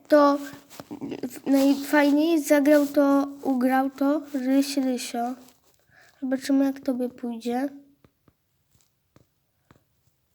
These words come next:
O! Już cztery drużyny tylko.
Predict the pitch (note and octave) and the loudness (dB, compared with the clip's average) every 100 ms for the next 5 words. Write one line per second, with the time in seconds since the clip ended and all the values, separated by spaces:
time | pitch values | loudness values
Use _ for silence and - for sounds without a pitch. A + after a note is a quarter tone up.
0 | _ _ _ _ _ _ - - - - | _ _ _ _ _ _ -20 -20 -20 -20
1 | - - - - - - - F4+ F#4 A#3+ | -20 -20 -20 -20 -20 -12 -2 2 4 2
2 | A#3+ - - - - - C#4+ C#4 - - | -2 -6 -20 -20 -20 -4 -2 -2 -6 -8
3 | - E4+ E4+ E4 C#4+ E4 D4+ F4+ A4 D4 | -4 -2 -2 -4 -6 -4 -4 -4 -2 -2
4 | C#4+ C4+ A#3 B3 - C4 | -2 -6 -6 -6 -4 -6